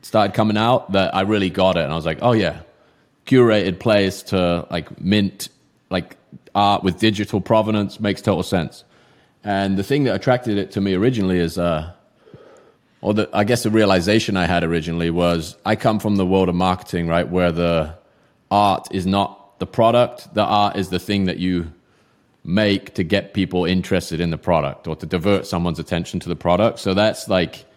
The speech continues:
from a very, like, uh, romantic point of view, that's a very attractive thing where it's like, "Okay, now I can just make art, right? I can just get paid to make art. I'm an artist now." I always wanted to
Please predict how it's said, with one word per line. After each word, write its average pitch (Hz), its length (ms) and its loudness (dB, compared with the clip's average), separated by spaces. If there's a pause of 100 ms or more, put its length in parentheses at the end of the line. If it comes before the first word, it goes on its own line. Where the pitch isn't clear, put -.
(600)
from 107 160 -2
a 98 80 0
very, 104 400 2
like, 90 460 0 (960)
uh, 65 440 -8 (260)
romantic 104 540 2
point 117 200 0
of 104 60 -4
view, 120 360 4 (100)
that's 98 300 0
a - 20 -6
very 98 300 2
attractive 85 460 -4
thing 82 300 -2
where 73 120 -4
it's - 120 -8
like, 80 260 -2
"Okay, 110 240 2
now 113 180 2
I 113 40 4
can 107 140 0
just 95 180 -2
make 87 240 -2
art, 80 300 -2
right? 85 160 0
I 95 60 2
can 90 120 -8
just 92 140 -4
get 92 160 -2
paid 92 180 2
to 85 60 -4
make 87 220 -2
art. 101 300 2
I'm 90 120 0
an 87 80 -2
artist 87 420 -2
now." 85 300 -2 (420)
I - 60 -6
always 101 260 2
wanted 101 320 -2
to 95 380 -2